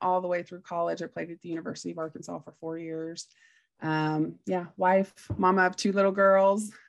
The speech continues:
Um, I was a tomboy growing up, so, uh, the good Lord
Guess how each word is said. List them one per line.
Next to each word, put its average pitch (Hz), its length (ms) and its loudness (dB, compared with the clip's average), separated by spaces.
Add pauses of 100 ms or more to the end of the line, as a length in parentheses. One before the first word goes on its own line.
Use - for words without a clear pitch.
Um, 175 320 -6
I 175 120 -2
was 180 160 -8
a - 40 -6
tomboy 185 420 6
growing 180 340 6
up, 202 240 4
so, 170 480 0 (180)
uh, 170 180 0
the 175 80 -4
good 175 200 0
Lord 170 380 0